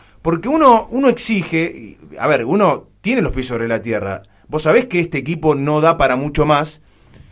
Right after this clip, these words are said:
pero yo, eh, noto como que la, como que esto va pasando y como que la gente mira para otro lado, o, o, no todos, obviamente, pero como que recién ahora, después de once fechas, van cayendo en la cuenta de que Vélez arranca en una situación precaria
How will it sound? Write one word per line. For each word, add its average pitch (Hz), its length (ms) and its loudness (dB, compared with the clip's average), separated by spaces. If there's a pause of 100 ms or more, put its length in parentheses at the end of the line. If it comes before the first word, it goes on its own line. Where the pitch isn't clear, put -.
(220)
pero 170 180 2
yo, 196 340 -4
eh, 156 280 -4 (420)
noto 269 340 -4
como 190 240 -2
que 185 120 -6
la, 185 160 -6 (120)
como 180 240 -6
que 240 100 -12
esto 247 180 -2
va 226 120 0
pasando 233 680 -2
y 160 120 -10
como 160 220 -4
que 160 100 -4
la 160 100 -4
gente 214 400 -4
mira 185 260 -2
para 175 160 -2
otro 175 180 -4
lado, 220 340 4
o, 147 360 -4 (300)
o, - 180 -20
no 120 220 -6
todos, 131 340 2
obviamente, 196 640 -2 (480)
pero 175 180 -2
como 185 200 -2
que 196 100 -2
recién 240 480 -4
ahora, 240 260 6
después 190 260 0
de 196 80 2
once 185 240 -2
fechas, 214 320 -4
van 175 280 -6 (120)
cayendo 170 420 -6
en 156 60 -2
la 143 100 -4
cuenta 190 500 -4 (500)
de 131 240 -8
que 135 320 -2
Vélez 175 360 -2
arranca 160 360 -2
en 156 80 0
una 151 140 -4
situación 156 460 -6
precaria 202 680 -2